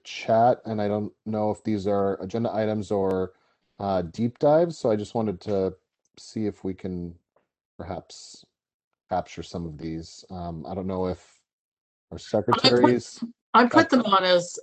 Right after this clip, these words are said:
Speaker 2: um, potential agenda items.
Speaker 1: Okay.
Speaker 2: You know, it, but we could do it either way. The girls, carc, and the filing of seven oh seven Bs, the air report, um,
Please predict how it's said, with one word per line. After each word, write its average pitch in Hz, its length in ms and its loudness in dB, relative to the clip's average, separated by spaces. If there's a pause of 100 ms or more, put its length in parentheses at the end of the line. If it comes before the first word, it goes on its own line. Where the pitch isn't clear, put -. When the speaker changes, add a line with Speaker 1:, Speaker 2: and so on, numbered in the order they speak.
Speaker 2:
um, 165 300 2
potential 185 600 2
agenda 151 520 -2
items. 233 680 0 (260)
Speaker 1:
Okay. 185 260 -8 (220)
Speaker 2:
You 214 180 0
know, 175 280 6 (140)
it, 214 220 4
but 262 200 2
we 285 160 4
could 262 160 0
do 254 160 6
it 240 80 6
either 220 200 4
way. 196 320 4
The 180 140 -8
girls, 190 720 2 (340)
carc, 196 560 2 (140)
and 165 240 -2
the 156 120 -4
filing 180 680 -2
of 160 460 -2
seven 175 320 -4
oh 156 100 -4
seven 156 400 -6
Bs, 202 460 -2 (300)
the 170 240 -6
air 185 260 4
report, 170 720 0 (360)
um, 143 360 -6